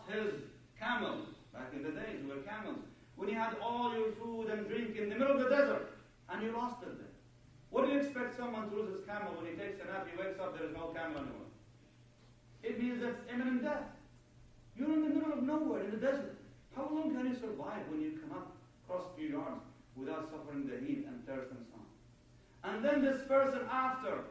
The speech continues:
he realized that there is no escape from death. He just sits down under the shade of a tree,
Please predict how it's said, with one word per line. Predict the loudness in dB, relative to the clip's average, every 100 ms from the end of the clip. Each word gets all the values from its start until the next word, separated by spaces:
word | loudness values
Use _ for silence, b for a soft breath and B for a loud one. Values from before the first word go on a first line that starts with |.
| -10 0
he | 2
realized | 6 6 6 4
that | 2 2
there | 2
is | 2
no | 0 -2
escape | -4 -4 -6 -6
from | -6 -4
death. | -4 -8 -14 -20 -20 -20 -20 -20 -14 -6
He | -4
just | -2 -4
sits | -4 -4
down | -2 -2
under | -2 -6 -8
the | -6
shade | -4 -2
of | -4
a |
tree, | -4 -4 -4